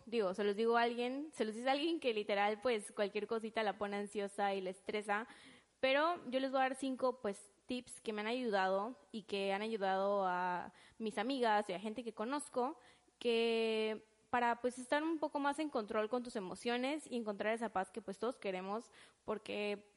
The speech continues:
si estás haciendo cualquier actividad, no puedes tú estar bien y estar disfrutándola si no encuentras esa, pues, paz y esa felicidad en ese momento, ¿no? Primero es vivir en el presente.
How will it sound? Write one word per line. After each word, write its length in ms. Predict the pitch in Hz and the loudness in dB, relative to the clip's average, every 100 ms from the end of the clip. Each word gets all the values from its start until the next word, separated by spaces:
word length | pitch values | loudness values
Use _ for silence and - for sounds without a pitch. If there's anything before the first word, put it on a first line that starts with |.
| _ | _
si 80 | - | -6
estás 140 | 240 | -2
haciendo 360 | 269 311 320 320 | 0 0 0 2
cualquier 320 | - 202 226 | 2 2 0
actividad, 540 | 233 - 214 185 190 240 - - - | -2 -2 0 2 2 0 -8 -20 -8
no 180 | 226 247 | -2 -2
puedes 480 | - 269 254 254 - | 0 2 2 0 -2
tú 240 | 262 247 | 0 2
estar 480 | 233 - 214 214 - _ _ _ _ _ _ _ 226 | 0 0 0 0 -6 _ _ _ _ _ _ _ -6
bien 380 | 240 247 240 196 | 0 0 0 -2
y 220 | 208 196 | -2 -2
estar 300 | - 208 - 240 | 0 0 0 -4
disfrutándola 840 | 240 226 220 269 254 214 196 220 - - - | -4 -2 2 2 4 2 2 -2 -10 -20 -8
si 160 | 220 | -4
no 100 | 220 | -2
encuentras 400 | 220 226 220 220 | -2 -2 0 -2
esa, 440 | 214 208 202 185 - | 0 2 2 2 -2
pues, 180 | 190 - | -8 -2
paz 460 | 233 220 220 214 | 2 6 4 2
y 80 | 208 | 0
esa 260 | 202 220 214 | 0 0 0
felicidad 560 | 208 196 196 185 180 - - | 0 -2 0 2 0 -4 -10
en 120 | 208 | -8
ese 160 | 190 | -6
momento, 380 | 202 233 285 208 | -4 -2 -2 -2
¿no? 180 | 170 208 - - - - - | -4 -6 -10 -20 -20 -20 -8
Primero 360 | - 320 381 427 | -2 2 4 6
es 120 | 403 | 4
vivir 320 | 349 330 330 339 | 4 2 0 0
en 140 | 262 | -2
el 100 | 233 | 0
presente. 560 | 220 202 196 180 - | 0 -2 -2 -6 -10